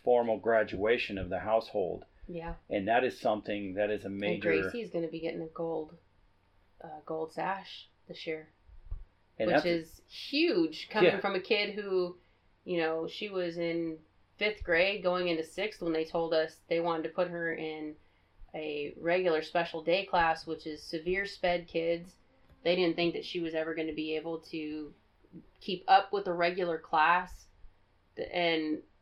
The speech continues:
Speaker 2: once we flipped the script on everybody and put her in homeschool and figured out how she processes and how she learns, and we figured out that the reason that they thought she was only comprehending it at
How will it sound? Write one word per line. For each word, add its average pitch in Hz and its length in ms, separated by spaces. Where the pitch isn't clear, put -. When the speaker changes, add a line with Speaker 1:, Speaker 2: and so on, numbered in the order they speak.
Speaker 2:
once 185 380
we 165 480
flipped 226 220
the 185 60
script 240 320
on 196 120
everybody 180 460
and 170 140
put 185 120
her 170 160
in 165 560
homeschool 190 640
and 156 100
figured 180 280
out 156 100
how 185 220
she 175 160
processes 175 580
and 160 100
how 180 140
she 170 180
learns, 185 320
and 160 80
we 165 80
figured 175 320
out 170 220
that 151 100
the 160 120
reason 185 340
that - 160
they 175 240
thought 180 320
she - 160
was 165 240
only 214 220
comprehending 196 680
it 160 160
at 165 260